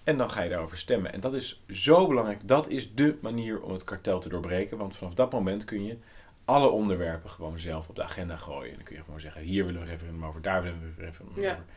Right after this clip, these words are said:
Speaker 1: Dat is voor Forum voor Democratie het allerbelangrijkste punt in de formatieonderhandelingen, als we straks aan tafel zitten daar. En als er, als we daar een deal kunnen sluiten met andere partijen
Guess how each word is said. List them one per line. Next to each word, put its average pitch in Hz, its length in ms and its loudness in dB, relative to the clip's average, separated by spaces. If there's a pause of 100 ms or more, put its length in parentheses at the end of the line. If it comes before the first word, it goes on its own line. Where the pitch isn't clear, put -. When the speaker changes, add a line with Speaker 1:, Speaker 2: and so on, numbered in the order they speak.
(500)
Speaker 1:
Dat 160 160 8
is 151 120 2
voor 120 200 0
Forum 151 300 6
voor 123 100 2
Democratie 110 520 -2
het - 160 -14 (120)
allerbelangrijkste 110 880 8
punt 92 240 -4
in - 80 -8
de 82 80 -12
formatieonderhandelingen, 107 1000 -4
als 104 120 -6
we 110 80 -6
straks 95 340 -8
aan 80 80 -10
tafel 117 320 -4
zitten 110 240 -10
daar. 110 280 0 (1300)
En 147 320 10
als 147 260 12
er, 131 260 12
als 131 220 6
we 139 100 -2
daar 139 400 8
een 117 140 0
deal 160 220 10
kunnen 127 200 0
sluiten 104 400 6
met 98 220 2
andere 120 280 2
partijen 92 600 2